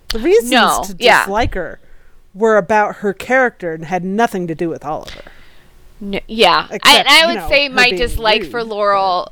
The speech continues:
Speaker 2: um, became quite solidified in season two because she was incredibly unlikable.
Speaker 1: Oh, season two is just like, it
Speaker 2: I
Speaker 1: was
Speaker 2: don't know
Speaker 1: like
Speaker 2: what they were thinking.
Speaker 1: <laughs> I don't know.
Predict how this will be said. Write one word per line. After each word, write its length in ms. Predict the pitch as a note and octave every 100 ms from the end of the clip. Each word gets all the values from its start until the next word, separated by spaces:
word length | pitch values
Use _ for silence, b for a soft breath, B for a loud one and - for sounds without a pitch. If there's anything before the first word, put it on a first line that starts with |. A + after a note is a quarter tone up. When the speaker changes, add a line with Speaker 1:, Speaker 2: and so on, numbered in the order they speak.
| -
Speaker 2:
um, 480 | G#3 F#3+ F3+ F3 F#3 - - - -
became 320 | G#3 G3 F3
quite 260 | - D#4 -
solidified 640 | A3 G3 G3+ - D#3+ D#3
in 120 | D#3+
season 340 | - F3 C#3+ D#3
two 340 | - D#2 -
because 240 | - G3 F3
she 140 | F#3
was 140 | E3
incredibly 640 | D3+ - - - A#3 F#3+ E3
unlikable. 640 | D3+ A#2 D#3 - C2+ C2 b b b b b -
Speaker 1:
Oh, 160 | G3+
season 440 | D3+ - E4 E4+ B3
two 300 | - A#3+ A#3
is 120 | D3+
just 220 | F3+ -
like, 180 | F#3+ D#3+ - _ B B B B B B B -
it 40 |
Speaker 2:
I 40 | A4
Speaker 1:
was 80 | C#4
Speaker 2:
don't 100 | D4+
know 60 | G4+
Speaker 1:
like 80 | A#3+
Speaker 2:
what 220 | B3+ -
they 140 | C#4+ C#4
were 140 | A#3
thinking. 720 | - A3+ G#3 B3+ C4+ C#4 C#4 _ _
Speaker 1:
<laughs> 140 | _ A#3 D#4+
I 100 | - - -
don't 220 | A#3
know. 120 | -